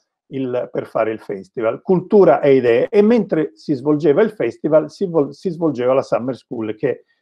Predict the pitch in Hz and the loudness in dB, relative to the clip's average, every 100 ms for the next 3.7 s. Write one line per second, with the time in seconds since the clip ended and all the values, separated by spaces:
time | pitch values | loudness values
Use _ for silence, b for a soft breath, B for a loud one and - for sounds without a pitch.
0 | _ 123 135 131 127 139 127 117 113 113 | _ 0 0 0 0 0 2 0 -2 -6
1 | - _ 143 - 135 123 127 - 120 131 | -8 _ -4 0 0 2 0 0 -2 -2
2 | 127 135 120 117 113 113 - 113 107 107 | -2 -4 -4 -6 -6 -6 -8 -10 -8 -8
3 | 104 107 - 104 90 - 110 | -8 -10 -8 -10 -8 -12 -14